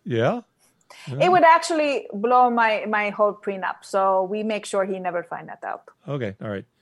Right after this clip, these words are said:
Speaker 1: At some point, and I'm, I'm afraid to tell you by the, but by the way he eats, it's gonna happen pretty soon. And the fact he doesn't wear a mask. When he goes, who's gonna be the next? Who's, who do you wanna aim your target on?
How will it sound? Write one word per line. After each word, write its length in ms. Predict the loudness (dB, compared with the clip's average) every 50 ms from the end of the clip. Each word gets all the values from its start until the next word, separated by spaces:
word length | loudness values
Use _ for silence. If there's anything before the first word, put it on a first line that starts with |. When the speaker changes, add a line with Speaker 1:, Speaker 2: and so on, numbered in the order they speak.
| _ _ _ _ -4
Speaker 1:
At 160 | -2 -2 -2
some 220 | -2 -2 -2 -2 -2
point, 320 | -2 -2 -2 -2 -4 -4
and 160 | -6 -6 -6
I'm, 160 | -6 -6 -6
I'm 120 | -8 -8 -8
afraid 280 | -8 -6 -6 -6 -6
to 80 | -8 -6
tell 160 | -6 -4 -4
you 80 | -4 -6
by 180 | -6 -8 -8
the, 160 | -8 -10 -14 -18 -18 -20 _ _ _ -16
but 320 | -14 -14 -12 -14 -16 -14
by 120 | -12 -10 -10
the 100 | -8 -8
way 100 | -8 -8
he 60 | -6 -4 -4 -6
eats, 120 | -6 -8
it's 100 | -12 -14 -12
gonna 280 | -12 -10 -10 -10 -10
happen 340 | -12 -12 -10 -10 -12 -12 -12 _ _ _
pretty 160 | -12 -12 -12
soon. 320 | -12 -8 -6 -6 -6 -6 -10 _ _ _ _ _ _ _ _ _ _ _ _
And 80 | -10 -8
the 60 | -6
fact 120 | -6 -6
he 40 | -6
doesn't 200 | -6 -8 -8 -4
wear 120 | -4 -4 -2
a 20 |
mask. 320 | -2 -2 -2 -2 -4 -6 _ _ _ _ _ -12 -4
When 300 | -2 0 0 0 -2 -4
he 300 | -6 -6 -4 -4 -4 -2
goes, 560 | 0 0 0 0 0 -2 -4 -6 -8 -12 _ _ -12
who's 240 | -8 -6 -4 -4 -4
gonna 180 | -4 -2 -2 0
be 80 | 0 -2
the 100 | -2 -2
next? 300 | -4 -6 -8 -10 -8 -6
Who's, 260 | -6 -6 -6 -10 _ _ _ _
who 340 | _ -6 -4 -4 -4 -6 -6
do 80 | -6 -4
you 120 | -4 -4
wanna 400 | -4 -4 -4 -4 -2 -4 -4 -6 -8 _ _ _ _ _ _ _ _ _ _ _ _ _
aim 260 | -6 -4 -4 -4 -6
your 260 | -6 -6 -8 -8 -10 _ _ _ _ _
target 360 | -10 -8 -6 -6 -6 -8 -10
on? 220 | -12 -12 -14 -16